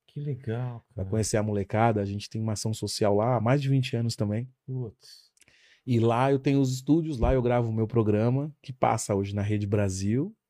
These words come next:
Speaker 2: o Dia de Princesa, e na T V W A também, que é a antiga Play T V.
Speaker 1: Ah,
Speaker 2: Você
Speaker 1: é?
Speaker 2: que gosta desses coisas de games aí, dessas coisas. A
Speaker 1: A
Speaker 2: Play
Speaker 1: Play T V
Speaker 2: T V.
Speaker 1: não era na, na Lapa?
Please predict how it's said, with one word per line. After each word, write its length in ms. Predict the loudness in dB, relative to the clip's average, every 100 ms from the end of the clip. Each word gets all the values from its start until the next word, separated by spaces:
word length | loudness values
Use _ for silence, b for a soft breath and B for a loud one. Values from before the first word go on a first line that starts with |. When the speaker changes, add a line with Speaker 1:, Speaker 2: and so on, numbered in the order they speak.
| _
Speaker 2:
o 80 | -8
Dia 160 | -6 -8
de 100 | -8
Princesa, 580 | -10 -2 0 0 -6 -14 b b b b
e 80 | 0
na 120 | 2
T 140 | 2
V 320 | 2 2 0 -2
W 440 | 0 2 4 2 2
A 100 | 2
também, 580 | 0 2 4 2 0 -8 _ _ _
que 100 | 0
é 40 | 2
a 20 |
antiga 320 | 2 2 2
Play 240 | 4 2
T 120 | 2 -2
V. 360 | 2 2 0 _
Speaker 1:
Ah, 120 | -2 2
Speaker 2:
Você 160 | 4
Speaker 1:
é? 80 | 2
Speaker 2:
que 80 | 2
gosta 380 | 2 2 2 0
desses 400 | 2 0 -4 0
coisas 340 | 2 4 2
de 80 | -2
games 640 | -6 -2 2 4 2 2 2
aí, 300 | 4 4 2
dessas 320 | 0 0 -2
coisas. 440 | 0 0 2 -2 -8 B B B B
A 60 | -2
Speaker 1:
A 20 |
Speaker 2:
Play 160 | 2 2
Speaker 1:
Play 100 | 2
T 60 |
V 60 | 0
Speaker 2:
T 60 | 0
V. 100 | 2
Speaker 1:
não 80 |
era 140 | 2 0
na, 180 | -4 -4
na 220 | -2 0
Lapa? 480 | 0 -2 -4 -10